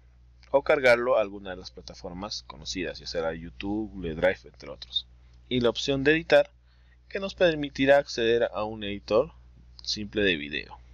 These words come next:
Hacemos clic, por ejemplo, en editar video, nos sale unas opciones adicionales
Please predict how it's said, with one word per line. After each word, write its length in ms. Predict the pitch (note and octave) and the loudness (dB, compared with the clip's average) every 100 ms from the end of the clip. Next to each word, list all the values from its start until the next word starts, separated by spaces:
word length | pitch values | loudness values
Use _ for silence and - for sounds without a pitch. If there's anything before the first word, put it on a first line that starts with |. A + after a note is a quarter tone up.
| - - - - - - - - - - - | -20 -20 -20 -20 -20 -20 -20 -20 -20 -20 -18
Hacemos 340 | G2 G2+ G2+ - | -12 -8 -8 -8
clic, 180 | A2+ - | -14 -8
por 180 | G#2 | -6
ejemplo, 540 | F#2+ G#2 G#2+ - A#2 A2+ | -4 -4 -4 -2 2 2
en 260 | G#2 F#2 - - - - - - - - - - - | 2 -4 -12 -20 -20 -20 -20 -20 -20 -20 -20 -20 -10
editar 360 | F#2 F#2+ F#2 F#2+ | -2 0 2 0
video, 400 | F#2+ G#2 G#2+ A#2 _ _ _ _ _ _ - | 0 0 0 0 _ _ _ _ _ _ -18
nos 240 | A2 G#2 | -14 -12
sale 340 | - A2+ G#2+ G#2+ | 0 2 2 -4
unas 320 | G#2 G#2 - | -8 -10 -12
opciones 460 | G2+ - G#2 G2+ G2+ | -12 -12 -12 -12 -10
adicionales 800 | G2+ D3 D#3+ C3+ A2 C3+ - | -8 -6 0 0 -2 -10 -14